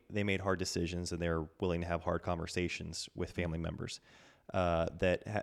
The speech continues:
share different values. And they, again, I, I say that, and throughout all those hard conversations, through, you know, strong convictions, my dad,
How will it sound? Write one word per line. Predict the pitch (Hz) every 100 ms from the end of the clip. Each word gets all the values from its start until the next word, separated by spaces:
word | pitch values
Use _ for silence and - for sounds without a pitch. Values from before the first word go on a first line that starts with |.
| -
share | - 101
different | 87 95 90
values. | 90 90 85 - - - - - -
And | 101 95 90 - - - 98
they, | 95 90 - _ _ - - -
again, | 101 107 98 87 _ _ -
I, | 113 98
I | 110
say | 98 - 120
that, | 110 90 -
and | 101 90 87 - - _ _ _ _ _
throughout | - 107 101 -
all | 98 107
those | 107
hard | - 98
conversations, | - 98 92 - 101 98 104 101 101 - - _ _ _ - -
through, | 92 85 -
you | 107
know, | 92
strong | 87 - 101 95
convictions, | 98 90 98 - - 104 104 - - - _ -
my | 95 120
dad, | 101 120 107 87